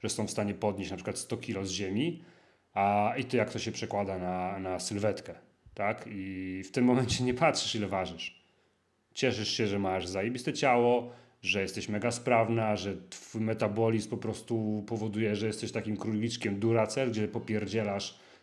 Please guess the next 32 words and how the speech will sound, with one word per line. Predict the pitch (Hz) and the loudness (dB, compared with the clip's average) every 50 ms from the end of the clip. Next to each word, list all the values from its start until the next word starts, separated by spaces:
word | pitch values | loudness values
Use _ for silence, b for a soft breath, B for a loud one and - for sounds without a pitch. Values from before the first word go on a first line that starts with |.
| B B B | B B B
e, | - 101 98 101 101 98 98 101 | -4 0 0 2 2 2 0 0
z | 98 98 | -2 -2
dzieciakami, | 104 107 - 110 107 - 123 117 113 113 110 107 101 | -4 -4 -4 -4 0 2 4 4 4 4 2 0 -2
z | 104 101 - - | -2 -6 -10 -12
psem, | - - - - 127 113 113 113 110 107 107 104 B B B B B | -10 -8 0 2 4 6 6 6 6 4 2 -2 B B B B B
w | 110 | -4
ogródku. | 113 107 120 123 123 120 120 - 113 110 110 107 | 0 4 6 6 6 4 2 -2 -4 -2 0 0
No, | 113 127 143 | 2 2 2
jesteś | 139 143 139 - 160 147 160 | 0 0 0 -2 -2 0 0
nie | 160 143 | 0 0
do | 151 | 2
zajechania | 143 151 147 147 143 147 139 127 107 90 | 2 4 2 2 2 2 2 2 2 0
po | 90 87 | -2 -4
prostu, | 90 92 90 - - 101 90 | -6 -8 -10 -10 -12 -14 -8
tak? | - 104 110 123 120 - B B B B B B B B | -6 -4 -2 -2 -4 -6 B B B B B B B B
I | 117 | -8
to | - 117 | -6 -4
się | 110 - 120 | -2 -2 2
tak | 107 127 123 123 | 4 4 4 4
mega | 135 123 117 110 110 | 4 4 4 4 2
przekłada | 107 - 123 117 120 117 113 113 107 107 107 | 2 0 -4 0 4 4 4 4 4 2 2
na, | 104 104 104 104 101 101 101 101 101 101 | 2 2 2 2 2 0 0 0 -2 -2
na, | 101 101 101 98 98 98 101 101 | -2 -2 -2 0 -2 -2 -2 -2
na, | 104 110 98 | -4 -6 -6
na | 120 117 107 | -6 -8 -8
taką | - - - 113 110 | -8 -8 -4 -2 -2
zaradność, | 95 104 107 110 117 131 135 120 110 104 - - | 0 2 2 4 4 4 4 4 0 -2 -4 -4
taką | 107 104 107 95 | -8 -8 -8 -6
pewność | 92 110 101 107 104 92 - - | -4 -2 -2 -2 -2 -2 -2 0
siebie, | - 135 135 127 113 101 90 | 0 0 2 2 0 0 -2
chęć | 90 - - 104 98 101 101 95 95 - - | -2 -2 -4 -2 -2 -2 -4 -4 -6 -10 -12
poznawania, | - - 104 95 - 104 95 92 104 101 104 107 107 98 98 98 95 | -8 -8 -8 -6 -4 -4 -2 -2 -2 -2 0 -2 -2 -2 -2 -4 -4